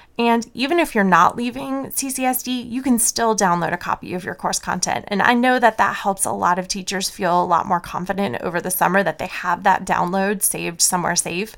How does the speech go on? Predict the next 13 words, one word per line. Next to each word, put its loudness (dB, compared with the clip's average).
So 0
if 0
that's 4
something 0
that 2
feels 2
good -4
for -4
you, -2
absolutely 0
do -4
it. -2
And 2